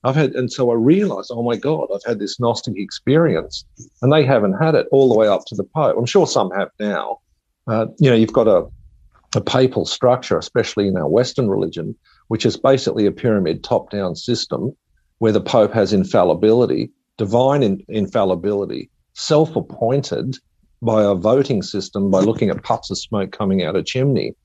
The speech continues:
I mean, that's pretty antiquated. It's just like, wow, no, no. God can actually take you out of your body, as a lot of these O B Es, N D Es attest.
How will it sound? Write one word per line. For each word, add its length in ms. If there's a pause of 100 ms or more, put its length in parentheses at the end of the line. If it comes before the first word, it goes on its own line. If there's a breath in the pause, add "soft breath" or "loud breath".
(100)
I 220
mean, 100
that's 180
pretty 300
antiquated. 680 (140)
It's 220
just 220
like, 220
wow, 400
no, 80
no. 220 (540)
God 280
can 160
actually 540 (160)
take 280
you 140
out 160
of 100
your 120
body, 340
as 120
a 40
lot 180
of 100
these 200
O 140
B 260
Es, 100
N 140
D 180
Es 120
attest. 500